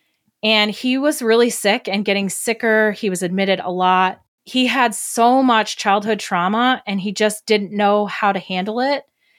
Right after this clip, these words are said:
and had so much shame that he just drank it away. It took a huge toll on him and also the people who loved him. He had a daughter,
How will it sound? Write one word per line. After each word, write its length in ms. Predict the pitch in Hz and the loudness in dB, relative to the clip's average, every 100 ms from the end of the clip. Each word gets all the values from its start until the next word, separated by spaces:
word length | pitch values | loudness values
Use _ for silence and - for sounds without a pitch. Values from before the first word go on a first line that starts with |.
| _ _ | _ _
and 140 | 226 233 | -2 0
had 160 | 220 | 0
so 500 | - - - 233 233 | -2 -6 2 4 4
much 220 | 247 226 | 4 0
shame 640 | - - 202 196 214 254 277 _ _ _ _ _ _ - | -2 -2 0 0 0 0 -2 _ _ _ _ _ _ -8
that 320 | 202 208 196 - _ _ | 0 2 0 -6 _ _
he 220 | - 240 220 | -12 -8 -4
just 460 | 240 254 240 - _ | 0 0 0 -8 _
drank 340 | - 208 226 | -2 0 2
it 80 | 233 | 0
away. 500 | 196 165 180 131 151 _ _ _ _ _ _ _ _ - | 0 2 0 -2 -8 _ _ _ _ _ _ _ _ -2
It 160 | 233 | 0
took 220 | - 240 | 0 -4
a 100 | - | -4
huge 560 | 196 - - 247 247 - | -8 -6 -2 0 0 -2
toll 260 | - 214 214 | -4 0 2
on 160 | 233 | 0
him 380 | 202 247 247 247 | -2 0 0 0
and 200 | 214 214 | 0 -2
also 380 | 202 214 254 233 | 0 0 0 -2
the 100 | 214 | -2
people 420 | - 214 208 202 | -4 -4 0 -2
who 160 | 202 180 | -2 -6
loved 320 | 175 175 - | -2 -2 -2
him. 180 | 254 262 | -2 0
He 120 | 233 | 2
had 180 | 196 180 | 0 0
a 60 | |
daughter, 580 | 170 160 170 208 254 277 | -2 -2 -2 0 -2 -4